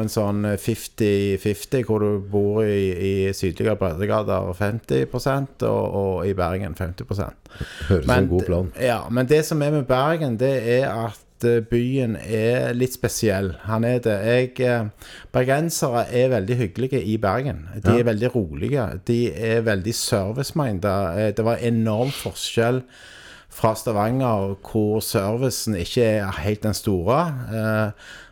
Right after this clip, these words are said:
Speaker 1: mens du kommer i butikker og blir veldig mottatt og får god hjelp og sånne ting. Eh, men det er klart at bergensere skifter ham når de ikke, når de ikke kommer ut av kommunegrenser.
Speaker 2: Gjør du det?
Speaker 1: Så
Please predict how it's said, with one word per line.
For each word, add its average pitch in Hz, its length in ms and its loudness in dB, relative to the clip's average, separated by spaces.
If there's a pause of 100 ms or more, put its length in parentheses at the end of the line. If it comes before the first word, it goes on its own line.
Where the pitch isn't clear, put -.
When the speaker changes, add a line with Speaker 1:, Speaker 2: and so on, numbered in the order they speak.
Speaker 1:
mens 120 200 0
du 127 100 -2
kommer 120 300 2
i - 20 2
butikker 110 540 -4
og - 80 -2
blir 110 200 2
veldig 98 300 0
mottatt 110 640 -2
og 104 120 2
får 98 200 -2
god 107 180 4
hjelp 113 380 0
og 110 60 -4
sånne 98 300 0
ting. 175 280 0 (500)
Eh, 123 280 2
men 135 440 0
det 139 120 2
er - 40 -10
klart 151 280 0
at 127 240 -4
bergensere 127 920 2
skifter - 460 -6 (220)
ham 123 420 0
når 120 160 2
de 117 60 0
ikke, 107 260 -4
når 117 140 2
de 117 80 4 (260)
ikke 107 240 -4
kommer 117 320 2
ut 98 160 -2
av 113 200 2
kommunegrenser. 107 840 -2 (140)
Speaker 2:
Gjør 98 160 6
du - 20 6
det? 135 140 4 (100)
Speaker 1:
Så - 240 2